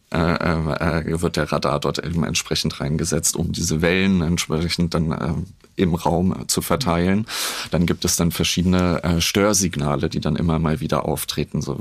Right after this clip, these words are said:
ähm, äh, da-, das sind dann alles so Themen, womit wir uns dann quasi Woche für Woche beschäftigen. Ach, da haben wir wieder ein neues Signal, mit dem wir arbeiten müssen. Aber wir sind jetzt, äh, gerade in den letzten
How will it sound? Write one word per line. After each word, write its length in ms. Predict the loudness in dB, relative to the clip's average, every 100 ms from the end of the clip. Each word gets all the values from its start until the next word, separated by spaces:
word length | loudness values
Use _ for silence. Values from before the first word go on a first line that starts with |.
| -2
ähm, 240 | -2 -2 -2
äh, 220 | 0 0
da-, 160 | 0 0
das 180 | 0 2
sind 80 | 2
dann 120 | 2
alles 260 | 2 2
so 80 | 0
Themen, 480 | 0 2 4 4 0 -6 -6
womit 280 | 0 2 2
wir 80 | 2
uns 180 | 2 2
dann 160 | 0
quasi 340 | 2 2 2 2
Woche 260 | 2 2
für 220 | 0 2 2
Woche 240 | 2 0
beschäftigen. 500 | 0 0 0 0 0
Ach, 160 | 0 -2 -4
da 100 | -2
haben 140 | 0
wir 120 | 0
wieder 140 | 2 2
ein 80 | 4
neues 300 | 4 2 0
Signal, 320 | 0 0 2
mit 180 | 0 0
dem 140 | 0
wir 120 | 0
arbeiten 440 | 0 0 0 0 0
müssen. 320 | 0 -2 -4 -4 -4 -2 0
Aber 300 | 0 2 2
wir 100 | 2
sind 160 | 2 2
jetzt, 340 | 2 0 -4 0
äh, 180 | 2 2
gerade 320 | 2 2 4
in 80 | 2
den 100 | 2
letzten 500 | 2 2 2 2 2